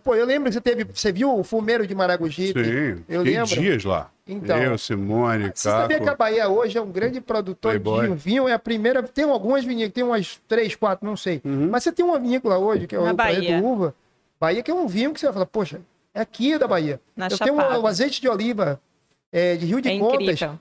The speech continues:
Speaker 1: Bahia. Ainda não é comercial, porque é, é, sai, sai
Speaker 3: Pouco.
Speaker 1: poucos, é, é, a produção
Speaker 2: Mas
Speaker 1: é muito
Speaker 2: faz.
Speaker 1: específica, mas é, é top.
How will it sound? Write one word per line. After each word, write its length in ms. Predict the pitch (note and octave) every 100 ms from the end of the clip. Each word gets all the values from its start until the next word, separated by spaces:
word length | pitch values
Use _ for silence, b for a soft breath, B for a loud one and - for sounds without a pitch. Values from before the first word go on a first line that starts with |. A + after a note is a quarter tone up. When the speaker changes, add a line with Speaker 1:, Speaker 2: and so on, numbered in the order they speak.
| _
Speaker 1:
Bahia. 580 | E3+ G#3+ G#3 A3 D#3+ B2
Ainda 240 | E3+ F#3 B3+
não 100 | C4
é 80 | B3
comercial, 560 | A#3 G3+ F#3 F#3 G3
porque 480 | - G3 - E3+ F3
é, 240 | F#3 F3 F3+
é, 80 | D#3+
sai, 500 | - - - F3+ - _
sai 200 | - G3+
Speaker 3:
Pouco. 140 | G3+ G3+
Speaker 1:
poucos, 440 | G3+ B3+ F#3+ D3+ - b b
é, 360 | - D#3 D#3+ D#3+
é, 60 | D#3
a 60 | E3
produção 380 | F3+ F3 E3
Speaker 2:
Mas 80 | F#3+
Speaker 1:
é 20 | C3
muito 100 | D3+
Speaker 2:
faz. 120 | E3+
Speaker 1:
específica, 560 | F#3 - G#3+ C4 D#3 - _ -
mas 200 | B3 C#4
é, 260 | D4+ C#4+ A#3+
é 40 |
top. 580 | - C4 D4 D#4+ G#3+